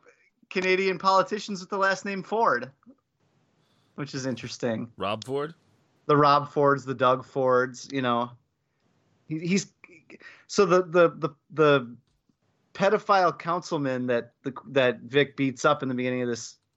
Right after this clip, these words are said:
Speaker 1: issue is Councilman Ford. I think his name is Max Ford or something. But, you know, there's the Ford brothers, Ro-, Rob and Doug. I have to assume that being Canadian, Lemire is, is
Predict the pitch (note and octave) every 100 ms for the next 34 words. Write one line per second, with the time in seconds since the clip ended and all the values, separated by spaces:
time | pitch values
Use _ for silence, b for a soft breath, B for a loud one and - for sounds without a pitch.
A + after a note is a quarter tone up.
0 | _ - D#3 D3 B2+ A2+ A2 - _ -
1 | B2+ - B2 A2+ - C3+ B2 G#2 G#2 B
2 | B B - D3 C#3 C3+ B2 G#2+ B2 A#2
3 | A#2 - B2 G2 F#2+ F#2 F#2+ F#2+ - -
4 | A2 G2+ - - A2+ G2+ G2+ G#2 - A#2+
5 | D#3+ D3+ A2+ G#2+ G#2+ G2+ A2+ G#2+ G#2 -
6 | b b b B2 A#2+ A#2+ A#2 A2+ A2 -
7 | _ _ C3+ B2 G2 G2+ G#2 _ G3 D#3
8 | C3 - C3 A#2+ - E3+ C#3 B2+ A#2+ A2+
9 | A#2 B2 A#2 A2 B2 C3 B2+ A#2 G#2 G2+
10 | G#2+ _ _ _ _ _ _ _ _ _
11 | _ - A#2+ A#2 A2 G#2+ - - _ _
12 | _ _ _ _ _ _ _ _ _ _
13 | _ - A2+ G#2 -